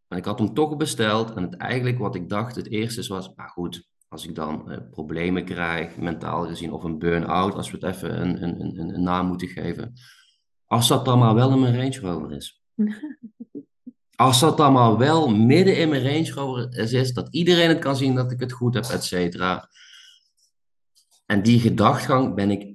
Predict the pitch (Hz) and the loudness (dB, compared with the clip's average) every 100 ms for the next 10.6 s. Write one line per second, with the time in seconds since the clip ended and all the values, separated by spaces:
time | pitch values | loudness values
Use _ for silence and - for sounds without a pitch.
0 | - - 95 104 92 85 - 104 151 110 | -16 -6 0 0 0 -4 -4 -2 0 -2
1 | 113 113 101 90 90 104 - 98 95 92 | -2 0 -2 -2 -2 -4 -4 -4 -4 -4
2 | 87 104 143 - 110 107 101 92 - - | 0 2 2 0 -2 -2 -4 -6 -14 -10
3 | 92 90 - 95 - 120 123 123 85 87 | -6 -6 -6 -8 -4 -2 -2 -2 -4 -6
4 | - - 85 82 - - 90 - 90 - | -8 -6 -6 -6 -10 -12 -10 -8 -8 -6
5 | 107 98 117 117 - 92 95 98 98 101 | -4 0 0 -2 -2 -2 0 0 0 0
6 | 107 101 92 - 92 95 82 98 87 101 | -2 -4 -8 -6 -6 -2 -2 0 0 -2
7 | 127 117 - _ _ _ _ _ _ _ | -4 -10 -16 _ _ _ _ _ _ _
8 | _ _ - - _ 92 87 85 - - | _ _ -20 -20 _ -4 -2 -2 -6 -8
9 | 87 87 - - - 120 127 - 110 104 | -4 -4 -6 -14 -2 0 0 -4 -4 -4
10 | - 85 87 82 80 | -4 -6 -4 -6 -8